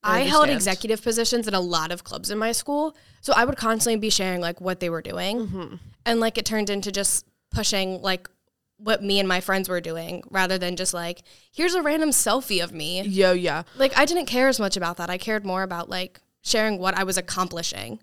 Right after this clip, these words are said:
Speaker 1: Mm, I remember, like, it was, like, I would post random selfies, like, random photos, like, and I would be upset if I didn't get likes, but now I'm, like, I'm posting random stuff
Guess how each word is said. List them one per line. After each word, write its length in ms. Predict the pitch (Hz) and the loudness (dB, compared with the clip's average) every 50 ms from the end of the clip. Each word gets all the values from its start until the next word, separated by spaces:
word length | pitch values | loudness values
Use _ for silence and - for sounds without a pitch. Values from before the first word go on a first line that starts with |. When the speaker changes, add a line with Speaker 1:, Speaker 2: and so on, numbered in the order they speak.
| _ _ | _ _
Speaker 1:
Mm, 180 | 202 208 196 190 - | -18 -18 -18 -8 -4
I 60 | 190 | -2
remember, 400 | 196 214 233 233 220 220 214 214 | 0 0 0 -2 -4 -4 -4 -2
like, 160 | 208 196 180 175 | -2 -2 -2 -4
it 80 | 180 | -4
was, 140 | 180 180 180 | -6 -6 -6
like, 200 | 180 170 - - _ | -8 -8 -10 -10 _
I 100 | - 185 | -4 -4
would 140 | 180 190 190 | -4 -4 -4
post 320 | - 202 190 185 - - | -6 -10 -10 -10 -10 -8
random 320 | 180 165 165 180 202 208 208 | -6 -6 -4 -2 -2 -2 -2
selfies, 760 | - - 175 170 170 165 - 180 175 175 170 170 170 - - | -2 -2 -2 -2 -4 -4 -4 -4 -4 -2 -4 -4 -4 -6 -6
like, 140 | 160 156 - - | -8 -8 -10 -14
random 480 | - 165 165 165 165 170 185 196 190 190 | -14 -8 -4 -2 0 2 2 0 0 -2
photos, 680 | - 170 160 165 165 165 160 160 160 165 165 165 - - - - _ _ _ _ _ _ _ _ _ _ - | -2 -4 -4 -4 -2 -2 -2 -2 -2 -4 -4 -6 -8 -10 -12 -18 _ _ _ _ _ _ _ _ _ _ -2
like, 480 | 185 185 180 175 - - - - - _ _ _ _ _ _ _ _ _ _ - | 0 0 0 -2 -6 -12 -20 -20 -20 _ _ _ _ _ _ _ _ _ _ -2
and 120 | 196 202 202 | 2 2 4
I 60 | 196 | 4
would 100 | 196 190 | 2 2
be 140 | 196 190 185 | 2 0 0
upset 280 | 180 - - 220 240 | 0 0 0 0 0
if 100 | 240 - | 0 -2
I 60 | 214 | -2
didn't 160 | 185 185 180 175 | -2 -2 -4 -4
get 120 | 175 - | -4 -4
likes, 260 | - 180 180 175 - - | -4 -4 -6 -6 -6 -8
but 180 | - - 180 | -8 -6 -4
now 280 | 185 180 170 170 175 196 | -2 0 0 0 2 2
I'm, 180 | 202 208 208 | 2 2 2
like, 260 | 202 185 180 175 - - - | 0 0 -2 -4 -8 -6 -2
I'm 380 | 185 190 185 185 185 175 170 - - | 0 2 2 2 0 -2 -4 -6 -2
posting 440 | - 185 190 190 - - 196 185 175 | 2 2 2 4 2 2 0 2 2
random 360 | 165 160 160 160 165 156 165 | 2 2 2 2 0 0 -2
stuff 360 | 160 - - 156 160 185 185 | -2 -2 -2 -2 -2 -2 -4